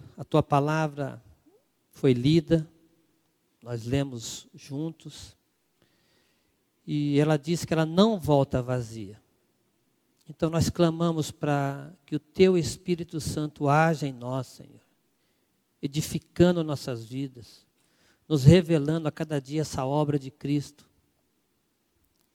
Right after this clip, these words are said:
Que o Senhor abra o nosso entendimento, como nós lemos várias vezes aqui, para que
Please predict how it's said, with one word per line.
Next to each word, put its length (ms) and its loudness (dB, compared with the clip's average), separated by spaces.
Que 640 -2
o 40 -18
Senhor 380 -2
abra 220 0
o 40 -2
nosso 300 -6
entendimento, 1000 -8
como 180 -6
nós 180 2
lemos 300 -2
várias 360 -2
vezes 300 -2
aqui, 240 -10
para 280 -4
que 420 -4